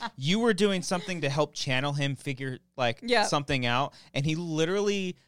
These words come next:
Speaker 2: out of this random baseball card
Speaker 1: Yeah.
Speaker 2: pack, he pulled out a fucking, some random player from, like, the nineteen eighties or the nineteen nineties, and he got it exactly. And there was, like,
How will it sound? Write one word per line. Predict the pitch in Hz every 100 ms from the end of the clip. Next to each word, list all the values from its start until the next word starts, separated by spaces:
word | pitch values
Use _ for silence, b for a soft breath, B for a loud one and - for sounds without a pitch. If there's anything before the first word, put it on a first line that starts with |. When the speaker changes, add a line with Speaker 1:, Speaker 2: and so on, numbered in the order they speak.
| b -
Speaker 2:
out | 165
of | 202
this | 208 160
random | 127 139 135 156 175 170 165 - _ _ 127
baseball | 131 131 - 131 117
card | - 117 98 147
Speaker 1:
Yeah. | 196 -
Speaker 2:
pack, | 120 92 - b b -
he | 165
pulled | 143 - 170 180
out | 196
a | 175
fucking, | - 180 160 156 127 -
some | - 190 160
random | 139 139 151 180
player | 147 131 127 123
from, | 110 117
like, | 110
the | 110
nineteen | 104 107 113 113
eighties | 95 98 104 101
or |
the | 92
nineteen | 95 101 107 104
nineties, | 87 95 90 82 B B -
and | 135
he | 135 - -
got | 123 143
it | 156 -
exactly. | 147 120 92 120 110 117 101 92
And | 127
there | 139
was, | 147 151
like, | 143 -